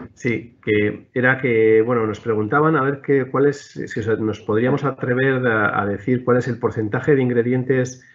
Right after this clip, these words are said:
que se podrían llegar a obtener, eh, de la economía circular en unos veinte años, más o menos, dentro de veinte años. Es que así como un atrevimiento, ¿no? Nos dicen, pero bueno, es por,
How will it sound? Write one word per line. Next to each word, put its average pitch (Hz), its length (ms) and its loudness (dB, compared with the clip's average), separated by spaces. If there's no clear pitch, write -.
que 113 100 -4
se 107 160 -2
podrían 123 360 4
llegar 127 280 4
a 123 80 4
obtener, 123 800 2
eh, 101 760 0
de 98 600 0
la 98 200 2
economía 104 400 2
circular 117 600 2
en 104 200 4
unos 98 400 -2
veinte 110 380 0
años, 101 360 -2
más 95 200 -6
o 98 40 -4
menos, 95 200 -4
dentro 107 180 0
de 104 60 4
veinte 104 240 2
años. 98 420 -2
Es 113 160 2
que 117 200 0
así 117 160 2
como 113 180 -2
un 117 40 2
atrevimiento, 110 560 0
¿no? 131 100 2
Nos 117 160 0
dicen, 120 300 0
pero 110 200 2
bueno, 104 200 2
es 104 80 -2
por, 117 360 2